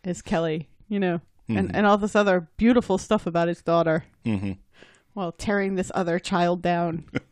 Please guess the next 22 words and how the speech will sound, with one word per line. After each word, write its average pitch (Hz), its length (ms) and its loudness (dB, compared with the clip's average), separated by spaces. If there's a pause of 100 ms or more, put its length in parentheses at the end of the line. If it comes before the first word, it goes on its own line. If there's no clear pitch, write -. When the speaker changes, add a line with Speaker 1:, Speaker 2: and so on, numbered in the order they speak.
(420)
Speaker 2:
<laughs> - 680 -20
Yikes. 98 520 -6 (1700)
I, 208 200 -2
I 160 40 2
mean, 175 120 4
it 156 80 2
was 147 160 0
nice 208 220 -2
that 113 80 0
he - 60 -4
was 107 140 -4
sticking 110 300 -4
up - 120 -4
for, 98 340 -4 (220)
Speaker 1:
For 262 160 4
his 220 100 6
Speaker 2:
for 104 80 2
Asha, 262 60 4
Speaker 1:
kid, 165 180 4
Speaker 2:
but, 170 100 -4
Speaker 1:
yeah. 175 300 0 (400)
Speaker 2:
but - 180 -2